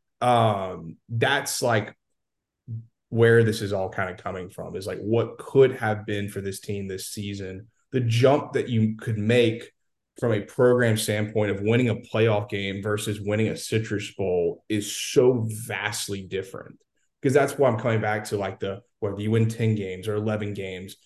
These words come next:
it'll only matter to Ole Miss fans. And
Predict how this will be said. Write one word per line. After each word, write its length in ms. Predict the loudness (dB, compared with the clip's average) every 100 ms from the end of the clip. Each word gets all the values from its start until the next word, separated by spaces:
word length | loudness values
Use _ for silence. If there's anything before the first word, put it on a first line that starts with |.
| _ _ 6
it'll 240 | 8 8
only 260 | 8 6 4
matter 320 | 2 2 2
to 80 | 0
Ole 220 | -2 -4
Miss 260 | -6 -8
fans. 560 | -10 -12 -14 -16 -18 -20 _ _ _
And 560 | 0 2 2 0 -2